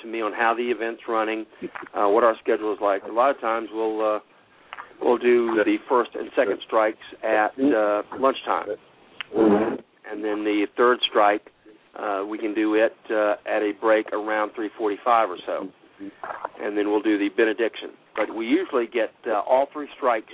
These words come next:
in on Saturday. And I do that because, uh,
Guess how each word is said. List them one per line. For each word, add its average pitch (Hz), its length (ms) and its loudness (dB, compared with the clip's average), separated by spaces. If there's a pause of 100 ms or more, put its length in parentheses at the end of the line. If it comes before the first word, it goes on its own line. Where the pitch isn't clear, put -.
(120)
in 107 380 -8 (520)
on 110 260 -4
Saturday. 113 500 0
And - 100 -14
I 170 140 -2
do 196 160 -4
that 139 220 2
because, 117 400 -4 (600)
uh, 110 360 -2